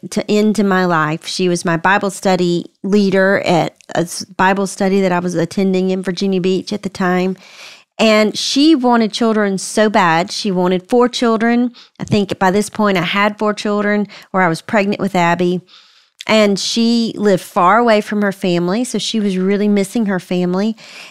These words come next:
And she just asked me one day, "Would you care?" And her husband, this is another side note, her husband was in law school in Virginia. So she was sort of alone. She didn't have a job. They were only gonna be there for a year and a half. And she was just sort of bored and lonely. And she said, you know,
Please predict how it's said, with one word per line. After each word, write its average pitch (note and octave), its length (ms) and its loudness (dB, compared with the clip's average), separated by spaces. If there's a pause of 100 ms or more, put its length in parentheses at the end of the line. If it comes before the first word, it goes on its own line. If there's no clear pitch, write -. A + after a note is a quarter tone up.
And G#3 100 2
she C#4 200 0
just C4+ 180 2
asked G#3+ 300 2
me A#3+ 120 0
one G3+ 200 0
day, F#3 160 2
"Would G3 240 -2
you F#4+ 160 2
care?" A3 600 2
And G#3+ 160 -2
her D#4+ 140 2
husband, A3+ 680 0
this F#3+ 160 -2
is F#3 140 -4
another G3 300 0
side E3+ 220 -2
note, E3+ 200 0
her C#4 160 0
husband C4 360 2
was G#3+ 120 0
in G3 100 0
law F#3+ 280 4
school F3+ 380 -2
in G3 200 -2
Virginia. F3+ 560 -4 (560)
So C4+ 360 4
she C#4+ 220 0
was C#5 180 6
sort B3 200 4
of A#3 80 2
alone. A3 540 2
She G#3 160 -4
didn't G3 240 0
have F#3+ 160 0
a F#3 60 0
job. A#3+ 340 2
They G#3 120 2
were E3+ 140 2
only G#3+ 220 0
gonna G3 160 0
be F#3 160 -2
there G3+ 200 2
for G3+ 160 -2
a F3 60 0
year F3 260 0
and G3 100 -2
a G#3+ 40 -2
half. E3+ 460 -2 (840)
And F3+ 420 2
she A3+ 220 -2
was A#3 160 -2
just - 180 -4
sort G#3+ 200 2
of F#3 100 0
bored F3+ 400 4
and F3+ 140 0
lonely. F3 520 2
And E3+ 140 0
she - 180 -6
said, F3 340 -2
you G3 140 -2
know, D#3 280 0